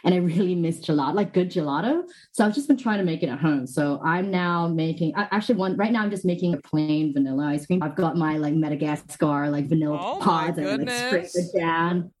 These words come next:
Speaker 1: and made some gelato. Like, so it's, this is, this, like, cooking has been my thing that really relaxes me because it's like, you don't think about anything but cooking.
Speaker 2: Yep.
Speaker 1: And you're just there for, like,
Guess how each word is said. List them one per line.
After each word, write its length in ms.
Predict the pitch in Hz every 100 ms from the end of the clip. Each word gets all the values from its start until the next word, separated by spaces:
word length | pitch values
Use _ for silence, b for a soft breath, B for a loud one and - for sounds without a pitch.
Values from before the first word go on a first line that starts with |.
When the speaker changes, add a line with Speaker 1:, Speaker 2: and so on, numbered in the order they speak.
| _
Speaker 1:
and 140 | 170 175
made 240 | 170 170
some 380 | - 170 165 160
gelato. 480 | 180 170 226 156 139
Like, 160 | 156 156
so 220 | - 165
it's, 100 | 156 -
this 200 | 156 -
is, 120 | - -
this, 240 | 160 - -
like, 180 | 170 156
cooking 280 | - 185 185
has 140 | 165
been 140 | 156 151
my 100 | 139
thing 360 | 156 180 165
that 180 | 156 -
really 260 | 226 381 349
relaxes 460 | 240 190 202 185 175
me 120 | 143
because 260 | 160 180
it's 100 | 175 175
like, 180 | 156 - -
you 220 | 185 196
don't 180 | 208 214
think 140 | 208
about 200 | 220 180 156
anything 360 | 170 170 175
but 120 | 143
cooking. 360 | - 147 208 247
Speaker 2:
Yep. 200 | 175 214
Speaker 1:
And 100 | -
you're 80 | 156
just 180 | 151 156
there 180 | 151 151
for, 100 | 160
like, 120 | 143